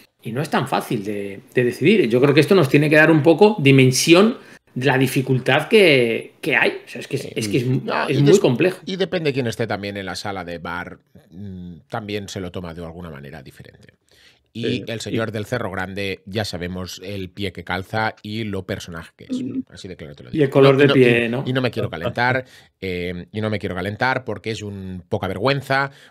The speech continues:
Speaker 2: porque es una persona que tiene unos antecedentes con el Barça que son, eh, bastante evidentes y, por lo tanto, eh, no quiero calentarme más porque diré cosas que no pertocan. Porque diré cosas
Speaker 3: Torni al fútbol, Gerard, torni al
Speaker 1: Torni.
Speaker 3: fútbol.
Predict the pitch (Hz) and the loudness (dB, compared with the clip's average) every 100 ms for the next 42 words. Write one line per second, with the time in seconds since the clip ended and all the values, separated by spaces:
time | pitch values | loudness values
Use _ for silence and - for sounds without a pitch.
0 | _ - 107 - 95 98 - 117 110 104 | _ -10 -10 -6 -4 -4 -4 -6 -6 -8
1 | 104 101 107 98 98 90 104 98 98 - | -10 -12 -12 -10 -10 -6 -4 -4 -6 -4
2 | 131 123 107 101 90 101 101 95 - 95 | -2 0 -4 -6 -10 -10 -10 -12 -12 -8
3 | 95 92 98 90 - - _ - 104 117 | -8 -8 -10 -12 -18 -20 _ -8 -2 0
4 | 110 101 - 101 92 104 - 113 98 101 | -2 -4 -6 -6 -4 -4 -4 -6 -6 -2
5 | 147 143 156 147 - 139 139 92 87 95 | -2 0 -2 -2 -4 -6 -4 -8 -6 -8
6 | 92 107 - - _ _ 76 73 71 65 | -6 -8 -8 -18 _ _ -10 -8 -8 -10
7 | - 113 117 120 120 120 - 107 110 101 | -10 -8 -4 -2 -2 -4 -8 -4 -2 -2
8 | 139 123 95 110 113 101 101 127 135 - | -2 -4 -4 -4 -4 -6 -4 -4 -4 -6
9 | - _ _ _ _ _ _ _ _ - | -12 _ _ _ _ _ _ _ _ -6
10 | 127 120 87 92 104 104 110 107 - - | -6 -6 -10 -8 -8 -4 -4 -4 -8 -20
11 | _ _ 110 104 95 90 - - - - | _ _ -8 -6 -8 -12 -16 -20 -20 -20
12 | _ _ _ _ _ - - - - 151 | _ _ _ _ _ -20 -18 -2 4 6
13 | 143 135 117 117 104 101 95 101 104 104 | 6 2 2 0 0 0 0 0 0 -4
14 | - - 127 131 117 107 131 135 131 - | -4 0 2 0 -2 0 0 2 0 -2
15 | - | -6